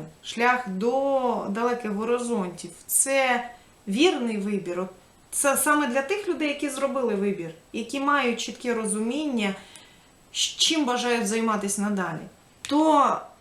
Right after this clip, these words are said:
не знаходьтесь в ілюзії, що не буде тих конкурентів, людей, які будуть прагнуть не дати вам можливість досягнути результату. Єдине, що вас попереджають, ви достатньо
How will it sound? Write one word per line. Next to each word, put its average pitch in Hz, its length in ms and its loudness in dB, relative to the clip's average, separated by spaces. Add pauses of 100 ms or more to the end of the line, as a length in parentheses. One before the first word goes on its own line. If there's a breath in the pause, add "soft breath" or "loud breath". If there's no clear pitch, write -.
(200)
не 262 200 2
знаходьтесь 427 600 2
в - 20 0
ілюзії, 311 400 4
що 302 220 -2
не 302 160 0
буде 247 420 0
тих 226 600 -6
конкурентів, 247 960 -4
людей, 254 380 -2
які 240 220 -8
будуть 226 360 -6
прагнуть 220 720 0 (380)
не 220 100 -2
дати 214 320 2
вам 190 140 0
можливість 208 500 -2
досягнути 202 480 -2
результату. 196 680 -6 (440 loud breath)
Єдине, 302 480 2
що - 180 -4
вас 220 140 -2
попереджають, 226 920 -4 (100)
ви 220 140 -2
достатньо 214 720 -2